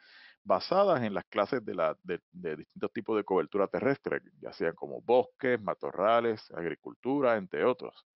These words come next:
Y la especificidad de cada clase depende del análisis de las imágenes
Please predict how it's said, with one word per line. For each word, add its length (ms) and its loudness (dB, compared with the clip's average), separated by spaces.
Y 160 -4
la 200 4
especificidad 840 2
de 160 2
cada 320 4
clase 580 0
depende 680 2
del 160 2
análisis 540 0
de 140 2
las 160 4
imágenes 680 -2